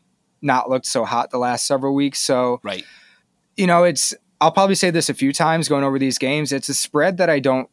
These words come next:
Speaker 1: love because it's, it's just big, but
Speaker 2: Yeah.
Speaker 1: you know, the way San Francisco's playing right now, their de-, their defense, I, I would have to take the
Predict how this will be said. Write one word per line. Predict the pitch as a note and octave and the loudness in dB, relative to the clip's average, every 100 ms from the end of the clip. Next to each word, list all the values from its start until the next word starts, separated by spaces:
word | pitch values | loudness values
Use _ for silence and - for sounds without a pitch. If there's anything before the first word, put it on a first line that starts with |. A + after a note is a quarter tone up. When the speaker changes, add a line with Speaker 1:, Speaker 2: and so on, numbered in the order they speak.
| _ _ | _ _
Speaker 1:
love | C#3+ B2+ B2 F3+ G3 | -4 0 2 2 0
because | C#3+ B2 A#2 | -2 -2 -4
it's, | G#2+ - - | -6 -10 -10
it's | C#3 - | -8 -6
just | B2+ - A2+ | -8 -8 -8
big, | B2+ C#3+ F3 - _ - | -2 -2 -4 -8 _ -2
but | C3+ B2+ B2+ | 0 2 -2
Speaker 2:
Yeah. | A2+ G2 - | -2 -2 -2
Speaker 1:
you | D#3+ | 0
know, | C3 | 0
the | C3 | 2
way | D3 E3 | 2 0
San | - F#3 D#3+ | 0 0 -2
Francisco's | C#3 C3 C3 B2 - | -2 -4 -4 -6 -8
playing | - A#2+ C3+ | -6 -4 0
right | D3 D3 | -2 0
now, | E3 E3 E3+ - _ _ _ | 0 2 0 -4 _ _ _
their | B2+ A#2 | -6 -4
de-, | D3+ - | -6 -8
their | C#3+ C3 | -4 -2
defense, | A2 C#3 C3+ D3 D3+ - - - - - | -2 -2 0 0 0 -2 -4 -8 -8 -4
I, | C3+ - _ _ _ - | -4 -4 _ _ _ -2
I | C3 | 0
would | C3+ | 2
have | C3 B2+ | 0 0
to | D3+ | -2
take | C3+ C#3 C3 | -4 -4 -4
the | C3 B2+ | -6 -8